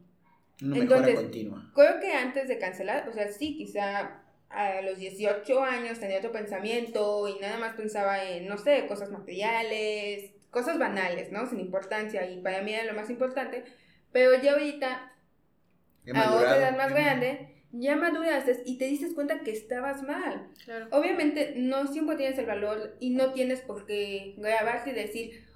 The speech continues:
Speaker 2: "Oigan, amigos, me di cuenta que mi yo de hace cinco años era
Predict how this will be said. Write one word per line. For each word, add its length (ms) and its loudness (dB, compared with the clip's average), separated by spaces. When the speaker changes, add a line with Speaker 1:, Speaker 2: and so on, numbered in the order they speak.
Speaker 2:
"Oigan, 280 4
amigos, 540 0
me 100 0
di 160 2
cuenta 500 0
que 160 -4
mi 240 -10
yo 220 0
de 160 6
hace 220 0
cinco 360 0
años 640 0
era 600 -2